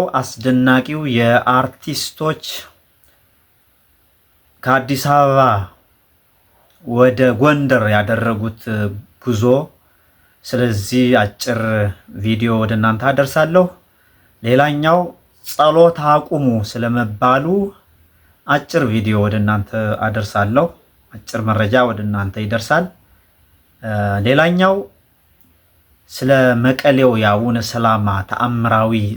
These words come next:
ጸበል፣ እ፣ አጭር ቪዲዮ አሁንም ወደ እናንተ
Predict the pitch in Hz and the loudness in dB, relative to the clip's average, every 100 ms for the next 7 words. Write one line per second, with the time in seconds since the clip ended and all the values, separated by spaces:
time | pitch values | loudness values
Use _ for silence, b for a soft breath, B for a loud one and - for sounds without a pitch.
0 | - - - - - 127 139 170 180 - | -10 -20 -20 -10 -2 0 2 0 -4 -14
1 | _ _ _ _ b b b b _ - | _ _ _ _ b b b b _ -10
2 | 113 110 110 - 143 120 110 107 113 113 | -4 -2 -2 -6 -6 -2 -2 0 2 2
3 | 107 110 120 135 143 113 110 110 110 101 | 2 2 0 -2 -4 -8 -4 -2 0 -2
4 | 98 | -4